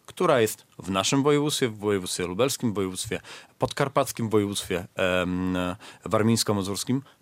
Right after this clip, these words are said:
była bezpieczna. No my, jako Polska, znajdujemy się w takiej sytuacji, że w,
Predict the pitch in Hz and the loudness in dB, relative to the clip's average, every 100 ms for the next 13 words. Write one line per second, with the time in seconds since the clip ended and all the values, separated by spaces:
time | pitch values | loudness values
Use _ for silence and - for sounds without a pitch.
0 | - 127 123 123 127 - _ - 123 - | -2 4 6 4 0 -8 _ -2 0 0
1 | 95 - - - - - 143 151 185 214 | -2 -6 -8 -12 -20 -2 2 6 6 4
2 | - 143 147 - - 196 - 165 143 139 | 2 0 2 2 0 0 2 2 2 2
3 | 135 151 147 135 - 151 135 123 - - | 2 0 -2 -4 -4 0 0 0 -2 -2
4 | - 117 101 - 123 151 - - - 110 | 0 2 2 2 -2 -4 -8 -20 -4 2
5 | 127 120 - | 4 2 2